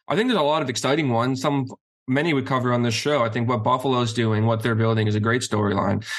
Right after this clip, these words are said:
I think t-, uh, Toronto losing the first round six years in a row is a great storyline. And w-, will they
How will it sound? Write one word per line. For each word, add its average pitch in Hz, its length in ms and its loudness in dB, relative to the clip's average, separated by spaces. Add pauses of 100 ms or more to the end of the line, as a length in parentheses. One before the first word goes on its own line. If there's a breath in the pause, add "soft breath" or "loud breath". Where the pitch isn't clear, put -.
(180 loud breath)
I 131 120 -2
think 127 300 0 (200)
t-, 147 100 -2
uh, 131 240 2
Toronto 135 420 0
losing 127 320 0
the 123 80 0
first 131 240 0
round 123 360 0
six 117 260 -2
years 117 200 2
in 110 80 2
a 110 40 2
row 107 280 0
is 113 100 0
a 113 60 0
great 113 280 0
storyline. 101 600 0
And 113 100 2
w-, 117 140 0
will 123 140 0
they 127 260 -2